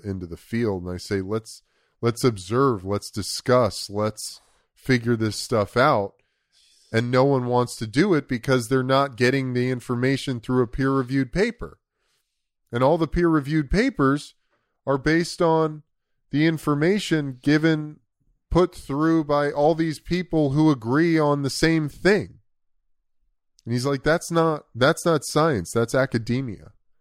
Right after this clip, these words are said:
And we're literally having, sending young, brilliant minds into universities and they're coming out fucking brain dead. So we can't,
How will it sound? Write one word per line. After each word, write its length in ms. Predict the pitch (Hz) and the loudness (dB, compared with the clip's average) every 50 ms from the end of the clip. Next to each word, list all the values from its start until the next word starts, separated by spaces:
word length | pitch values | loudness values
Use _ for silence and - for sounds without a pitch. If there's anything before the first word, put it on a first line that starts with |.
| _ _ _ _ _ _ _ _ - | _ _ _ _ _ _ _ _ -6
And 140 | 110 117 | -2 0
we're 100 | 120 127 | 2 2
literally 800 | 120 120 135 156 180 190 180 165 151 143 139 135 135 135 135 - _ _ _ _ _ _ _ - | 2 2 2 2 2 2 2 2 2 2 0 0 -2 -4 -6 -12 _ _ _ _ _ _ _ -2
having, 460 | 127 127 127 127 131 127 120 123 - | 0 2 2 2 0 0 -2 -6 -8
sending 480 | - - - 151 147 139 131 123 117 | -4 0 2 2 2 2 0 0 -2
young, 460 | 113 113 120 131 139 160 175 175 165 139 | -2 0 0 2 2 2 0 -2 -4 -6
brilliant 600 | 107 107 110 120 139 156 160 160 156 156 143 135 | -4 0 2 4 4 4 4 2 -2 -4 -4 -2
minds 520 | 127 131 135 139 139 135 131 123 113 110 | 0 2 2 4 2 2 0 -4 -6 -8
into 300 | 147 - 139 143 139 135 | -8 -6 -4 -4 -4 -4
universities 880 | 131 135 135 127 120 107 113 135 147 143 - - 123 113 113 110 104 110 | -4 -4 -4 -4 -4 -2 0 0 0 0 -2 -4 -4 -4 -4 -4 -4 -4
and 100 | 107 104 | -6 -6
they're 100 | 104 101 | -6 -6
coming 380 | - - 135 131 131 123 123 | -4 -2 -2 -2 -2 -2 -2
out 240 | 127 135 131 120 - | -2 -4 -4 -6 -6
fucking 440 | - - 123 113 - 120 107 95 87 | -2 0 0 0 0 -2 -4 -4 -2
brain 400 | 87 101 110 120 135 135 120 95 | 0 2 2 2 2 0 -4 -6
dead. 180 | 87 - - - _ _ _ _ _ _ _ _ _ _ _ _ _ _ _ _ _ _ _ _ _ _ _ _ _ _ _ _ _ _ _ _ _ _ _ _ _ _ _ | -10 -14 -16 -18 _ _ _ _ _ _ _ _ _ _ _ _ _ _ _ _ _ _ _ _ _ _ _ _ _ _ _ _ _ _ _ _ _ _ _ _ _ _ _
So 360 | _ - 151 156 156 160 - - | _ -2 0 0 0 -2 -4 -4
we 160 | 135 147 170 | -2 -2 0
can't, 380 | - - 214 247 269 240 - | 0 0 0 2 2 0 -2